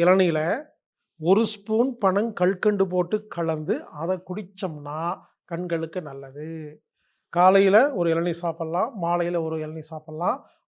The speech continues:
மாலை சூரியன் மறைவதற்குள் சாப்பிட வேண்டும்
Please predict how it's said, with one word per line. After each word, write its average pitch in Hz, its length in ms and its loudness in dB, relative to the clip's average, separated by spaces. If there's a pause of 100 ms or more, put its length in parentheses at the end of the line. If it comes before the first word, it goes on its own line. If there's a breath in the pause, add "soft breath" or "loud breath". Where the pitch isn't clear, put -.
மாலை 185 440 6 (360 loud breath)
சூரியன் 240 480 -2
மறைவதற்குள் 190 680 0
சாப்பிட 165 320 -8
வேண்டும் 143 420 -14